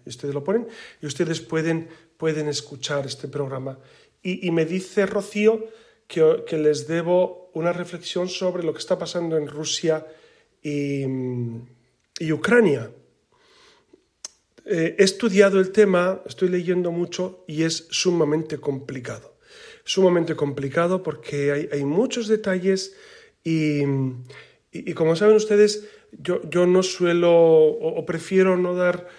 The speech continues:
eh, no dar opiniones baladíes, sino fundarme en, en, pues en texto, sobre todo en el magisterio de la Iglesia, que me digan, eh,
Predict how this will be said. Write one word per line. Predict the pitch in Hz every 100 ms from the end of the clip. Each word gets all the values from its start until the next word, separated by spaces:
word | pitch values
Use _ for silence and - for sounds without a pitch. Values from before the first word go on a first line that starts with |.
| - _
eh, | - 151 151
no | 165
dar | 175
opiniones | 170 165 156 160 160 156 147
baladíes, | 156 165 160 180 170 175 - - - _
sino | - - 170 156 156 151 151
fundarme | 160 151 160 160 165
en, | 156 147
en, | 143 139 135 71 69 - - - _ - - - _ _ -
pues | 139 -
en | 127 123
texto, | 202 190 - 175
sobre | 151 139
todo | 156 196 208 - - -
en | 135
el | 143
magisterio | 139 - 175
de | 170
la | 160
Iglesia, | 156 180 185 - 165 165
que |
me | 151 143
digan, | 151 160 156 - - -
eh, | - 143 139 127 -